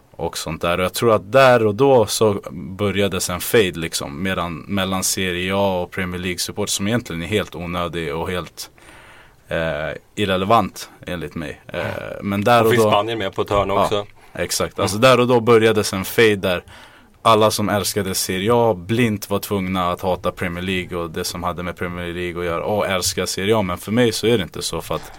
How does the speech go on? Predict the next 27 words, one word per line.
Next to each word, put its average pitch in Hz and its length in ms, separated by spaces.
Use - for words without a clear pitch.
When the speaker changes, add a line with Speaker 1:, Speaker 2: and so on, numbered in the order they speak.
Speaker 1:
jag 98 100
gillar 107 180
Premier 80 320
League 80 220
också. - 260
Speaker 2:
Mm. 90 120
Speaker 1:
Jag 87 120
gillar 95 180
Serie 85 320
A 87 40
också, 87 340
men, 82 300
eh, 82 80
det, 90 520
man 101 220
måste 110 340
kunna 104 460
säga 104 540
att 87 100
det 95 100
är 101 160
mycket 92 280
skit - 400
i - 60
Italien. - 520
Alltså 87 220
det, 87 300